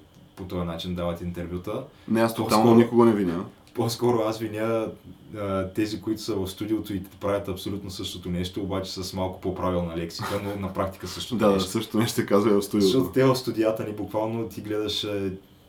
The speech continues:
Speaker 1: един час студио, в което нищо не се казва. И те се викат винаги едни и същи, обичайните заподозрени.
Speaker 2: Да, да.
Speaker 1: Валю Михов, Владо Манчев, а,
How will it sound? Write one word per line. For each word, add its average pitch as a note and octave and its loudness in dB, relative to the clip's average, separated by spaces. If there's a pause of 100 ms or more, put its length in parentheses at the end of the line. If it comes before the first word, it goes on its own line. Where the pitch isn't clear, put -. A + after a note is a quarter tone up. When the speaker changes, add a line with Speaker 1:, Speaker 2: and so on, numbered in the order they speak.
(220)
Speaker 1:
един F#2+ -6
час F#2+ -6
студио, F#2+ -4
в F#2 -2
което F#2 -6 (260)
нищо F2+ -6
не E2+ -12
се E2 -12
казва. D#2 -12 (840)
И F#2+ -6
те A2 0
се A#2 -2
викат A2 -2
винаги A2 -2
едни G2+ -4
и G2 -8
същи, G2 -8
обичайните F#2 -4
заподозрени. E2+ -8 (220)
Speaker 2:
Да, G#2+ -8
да. E2 0 (360)
Speaker 1:
Валю F#2 -2
Михов, G2 -4
Владо F#2+ -4
Манчев, F#2 -6
а, F2+ -4